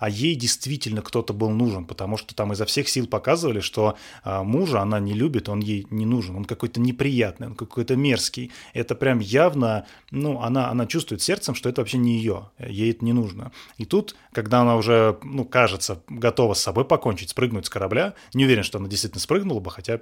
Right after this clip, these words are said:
фиг ее знает, появляется вот, э, Джек. Тут все меняется, и вот в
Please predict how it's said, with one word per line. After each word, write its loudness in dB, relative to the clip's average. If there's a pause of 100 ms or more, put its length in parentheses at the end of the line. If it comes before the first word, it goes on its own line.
фиг -6
ее 0
знает, -4 (380)
появляется 4
вот, -2
э, -6
Джек. -2 (120)
Тут -4 (100)
все 4
меняется, 2
и -4
вот -2
в 0